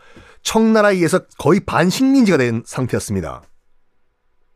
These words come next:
그때 일본은 뭐하고 있었냐? 첫 총선거를 실시해가지고 전 국민의 정치 참여를 이끌어내고 있었다 이거지. 인정할 거는 인정. 우리가 잘못한 것은 그것대로 인정.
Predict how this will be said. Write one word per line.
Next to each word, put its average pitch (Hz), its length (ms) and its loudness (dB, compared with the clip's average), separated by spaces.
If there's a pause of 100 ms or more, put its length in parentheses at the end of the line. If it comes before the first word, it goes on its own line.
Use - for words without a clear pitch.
(1000)
그때 202 160 -2
일본은 202 300 2
뭐하고 160 260 2
있었냐? 170 360 -2 (160)
첫 - 280 -4
총선거를 233 640 -2
실시해가지고 113 960 -2 (540)
전 220 260 2
국민의 196 320 2
정치 123 340 -4
참여를 131 440 -4
이끌어내고 107 420 -4
있었다 107 260 -8
이거지. 80 280 -10 (160)
인정할 196 400 2
거는 196 260 0
인정. 131 460 -2 (500)
우리가 160 240 2
잘못한 160 440 -2
것은 165 300 -2 (960)
그것대로 175 340 2
인정. 110 340 -4